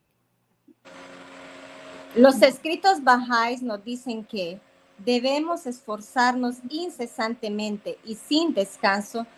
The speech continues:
para lograr el desarrollo de la naturaleza espiritual del hombre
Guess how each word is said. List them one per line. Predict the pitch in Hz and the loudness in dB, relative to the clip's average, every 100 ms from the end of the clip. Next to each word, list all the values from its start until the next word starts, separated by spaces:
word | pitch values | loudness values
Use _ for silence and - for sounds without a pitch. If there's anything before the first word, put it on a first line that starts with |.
| - - - | -20 -12 4
para | 226 220 | 6 6
lograr | 226 214 220 233 | 2 -4 -4 -2
el | 277 240 | -4 -6
desarrollo | 226 - 208 202 214 254 | -10 -8 -10 -8 -8 -6
de | 262 | -6
la | 214 | -10
naturaleza | 196 185 - 185 185 240 277 294 | -12 -14 -14 -10 -6 -6 -6 -8
espiritual | 285 240 190 190 190 190 | -8 -10 -8 -6 -6 -6
del | 196 | -6
hombre | 208 208 175 165 | -4 -4 -8 -16